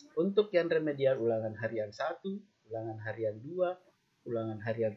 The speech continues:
tiga itu saya online-kan semua. Sampai tanggal, eh, tiga puluh atau sebelum ulangan semester. Kapan ulangan semester?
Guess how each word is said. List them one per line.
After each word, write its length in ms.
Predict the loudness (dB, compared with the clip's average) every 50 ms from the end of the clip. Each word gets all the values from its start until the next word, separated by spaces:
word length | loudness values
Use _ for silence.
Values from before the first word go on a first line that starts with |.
| -6
tiga 320 | -10 -8 -2 2 2 2 2
itu 240 | 2 -2 -6 -6
saya 400 | -6 -2 -2 0 2 2 2 2
online-kan 560 | 0 -2 0 0 0 0 0 0 -2 -2 -2 -2
semua. 320 | -6 -6 -6 -6 -6 -8 -10 _ _ _ _ _ _ _ _ _ _ _ _ _ _ -20 -12 -6 -2 0 4
Sampai 400 | 4 4 4 4 4 4 4 4
tanggal, 480 | 2 0 0 0 2 2 2 2 0 -2 -6 -14 -20 -20 -20 -20 -20 _ _ _ _ _ _ _ _ _ _ _ _ _ _ _ -2
eh, 560 | 0 2 2 2 2 2 0 0 0 -2 -2 -4 -2
tiga 160 | 0 0 0
puluh 320 | 0 0 -4 -4 -4 -6 -8 _ _ _ _ _ -12
atau 480 | -12 -4 2 4 6 8 8 8 8 6
sebelum 400 | 6 4 2 2 2 0 0 0
ulangan 240 | 0 0 0 -2 -4
semester. 480 | -6 -8 -10 -8 -8 -8 -8 -8 -8 -12 _ _ _ _ _ _ _ _ _
Kapan 400 | -6 -4 0 2 2 2 4 4
ulangan 320 | 4 2 2 2 0 -2
semester? 560 | -4 -6 -8 -8 -6 -2 2 2 4 2 2